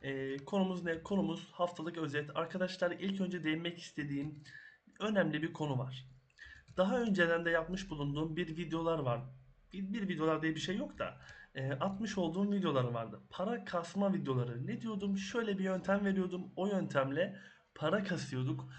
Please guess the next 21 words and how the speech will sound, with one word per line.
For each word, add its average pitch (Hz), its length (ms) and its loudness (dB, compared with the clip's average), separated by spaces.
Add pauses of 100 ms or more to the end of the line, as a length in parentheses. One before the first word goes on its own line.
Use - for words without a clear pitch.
(200)
Şimdi 165 460 0
bu 220 160 0
videoları 156 720 2
birazcık, 196 440 0 (520)
e, 135 300 0
sizlerle 190 520 6
çekerken 196 640 0 (1080)
bir 196 60 2
sorun 208 240 2
yaşıyorduk 131 420 2
tabii 123 200 0
ki. 202 160 -2
Neydi? 196 360 -2 (800)
Ürettiğimiz 202 600 0
ürünleri 190 360 4
merkez 143 580 2
pazara 175 300 0
satıyorduk 147 540 -4
ve 151 220 -4
birçok 196 380 -4
kişi 135 220 -4